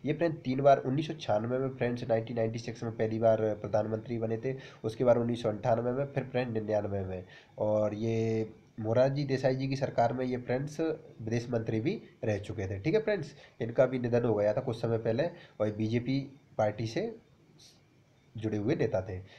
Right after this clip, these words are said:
Next है फ्रेंड्स, गोलमेज सम्मेलन किन वर्षों में हुआ? तो फ्रेंड्स उन्नीस सौ तीस, इकतीस, बत्तीस में गोलमेज सम्मेलन लंदन में हुआ था, ब्रिटेन में। और ये फ्रेंड्स इसमें डॉक्टर अम्बेडकर जी ने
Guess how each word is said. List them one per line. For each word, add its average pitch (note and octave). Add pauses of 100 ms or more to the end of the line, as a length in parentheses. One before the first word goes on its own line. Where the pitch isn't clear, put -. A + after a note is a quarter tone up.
(200)
Next D3
है F3
फ्रेंड्स, F3+ (320)
गोलमेज D3
सम्मेलन D#3
किन D3+
वर्षों C#3
में D3
हुआ? B2+
तो C#3+
फ्रेंड्स A#2
उन्नीस A#2
सौ D3
तीस, C3+
इकतीस, B2+
बत्तीस A2
में D3
गोलमेज A#2+
सम्मेलन A#2+
लंदन A2+
में C#3
हुआ G#2
था, C3+
ब्रिटेन A2
में। D#3 (420)
और B2
ये D3+
फ्रेंड्स D#3+
इसमें D3
डॉक्टर B2
अम्बेडकर B2
जी B2
ने B2+